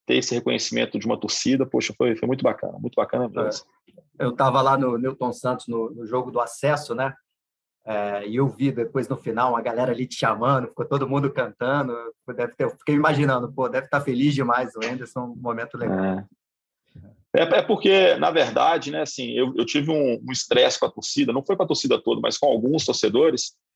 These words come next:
Speaker 1: porque a gente tava empatando um jogo contra o Avaí, o reinício, assim, de
Speaker 2: É,
Speaker 1: torcida em
Speaker 2: eu lembro.
Speaker 1: campo, é, e alguns torcedores com dez minutos estavam vaiando os jogadores, cara. Assim, a gente vinha de oito,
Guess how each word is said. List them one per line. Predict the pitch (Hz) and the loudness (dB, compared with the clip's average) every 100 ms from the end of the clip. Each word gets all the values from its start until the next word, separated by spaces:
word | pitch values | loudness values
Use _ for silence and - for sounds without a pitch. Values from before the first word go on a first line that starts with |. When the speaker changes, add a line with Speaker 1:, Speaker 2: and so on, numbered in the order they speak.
| _ _ - | _ _ -6
Speaker 1:
porque | 110 - | -2 2
a | 135 | 4
gente | 135 139 | 4 2
tava | 139 143 | 2 0
empatando | 147 127 - 139 | 0 0 0 0
um | |
jogo | 117 131 135 | 2 0 0
contra | 127 120 | 0 0
o | |
Avaí, | 117 110 123 160 _ _ | 2 2 0 -6 _ _
o | 156 240 262 240 180 | -8 -6 -6 -4 0
reinício, | 196 190 226 254 170 | 2 4 4 4 2
assim, | 120 | 2
de | 113 | 2
Speaker 2:
É, | 113 | 0
Speaker 1:
torcida | - - 170 143 | 0 2 2 2
em | |
Speaker 2:
eu | |
lembro. | 113 135 | 2 2
Speaker 1:
campo, | 170 - _ _ - _ _ _ - | 2 -2 _ _ -20 _ _ _ 2
é, | 64 127 123 123 - | 4 6 6 4 2
e | 143 | 2
alguns | 151 147 165 | 4 2 -2
torcedores | - 151 147 175 | 0 2 2 0
com | 170 | 0
dez | 139 190 214 | 2 2 0
minutos | 202 139 160 | -4 -2 -2
estavam | - 170 170 | -2 -2 0
vaiando | 147 160 147 180 | 0 0 -2 -2
os | 143 | -2
jogadores, | 135 101 113 135 - | 0 -2 -4 -6 -6
cara. | 101 107 | -12 -8
Assim, | 120 | -8
a | |
gente | 123 156 | -6 -8
vinha | 147 170 | -6 -2
de | 147 | 2
oito, | 160 208 190 | 4 2 0